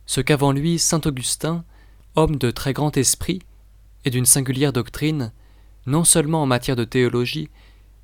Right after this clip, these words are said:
mais aussi en ce qui concerne l'humaine philosophie, avait pris pour la base et le soutien de la sienne. Car dans le livre second du Libre Arbitre,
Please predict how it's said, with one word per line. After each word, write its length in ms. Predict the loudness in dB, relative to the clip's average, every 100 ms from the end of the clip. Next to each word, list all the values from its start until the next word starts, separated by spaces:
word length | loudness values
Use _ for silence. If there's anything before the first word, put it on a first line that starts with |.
| -4
mais 80 | 2
aussi 300 | 2 2 0
en 80 | -2
ce 60 |
qui 100 | -4
concerne 480 | -4 0 0 0 0
l'humaine 340 | -2 0 0
philosophie, 720 | -2 -2 0 0 -2 -6 -10 -10 -20 -20 -20 -20 -6
avait 220 | -2 0 0
pris 220 | 0 -2
pour 240 | 0 0
la 100 | 0
base 400 | 0 0 -2 -6 -12 -20 -8
et 60 |
le 140 | -4 -2
soutien 340 | -2 -2 -2
de 60 | -2
la 120 | -2
sienne. 440 | -4 -4 -8 -14 -20 -20 -20 -20 -20 -20 -20 -20 -20 -20 -20 -20 -20 -20 -20 -6
Car 240 | 0 0 2
dans 100 | 2
le 120 | 2
livre 380 | 0 -2 -2 0
second 440 | 2 2 0 -2
du 140 | -2 -2
Libre 260 | 0 2
Arbitre, 480 | 0 0 -4 -6 -14